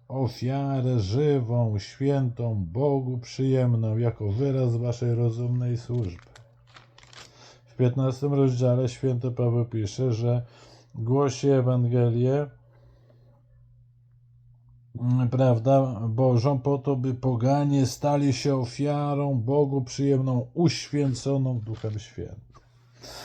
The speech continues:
Więc zobaczmy, moi drodzy, życie wiarą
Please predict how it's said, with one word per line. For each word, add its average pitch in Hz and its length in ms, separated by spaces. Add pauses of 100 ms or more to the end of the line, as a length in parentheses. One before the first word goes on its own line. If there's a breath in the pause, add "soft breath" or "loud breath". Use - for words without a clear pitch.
(180 loud breath)
Więc 127 160
zobaczmy, 151 440
moi 143 200
drodzy, 139 520
życie 147 720
wiarą 127 1160